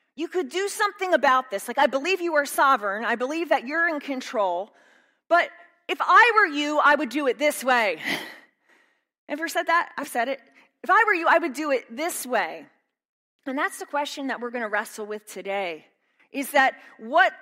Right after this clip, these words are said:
do you do when God doesn't do it your way?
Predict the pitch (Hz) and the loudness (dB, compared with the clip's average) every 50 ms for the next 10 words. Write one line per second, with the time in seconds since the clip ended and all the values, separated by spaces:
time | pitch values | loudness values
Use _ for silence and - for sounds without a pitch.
0 | - - 311 302 294 294 285 240 214 277 359 392 381 339 277 262 247 226 226 226 | -14 -10 -8 -6 -6 -6 -6 -8 -8 -6 -4 -4 -2 -2 -4 -4 -6 -6 -6 -6
1 | 233 240 233 254 285 311 302 294 233 - 311 330 320 - 285 262 240 214 - 320 | -6 -4 2 4 4 6 6 4 4 4 2 2 2 2 -2 -6 -6 -8 -6 -4
2 | 370 381 359 311 240 208 208 220 208 202 185 170 165 160 165 - - | -2 0 0 0 -2 -2 -4 -6 -4 -4 -4 -4 -6 -6 -8 -8 -10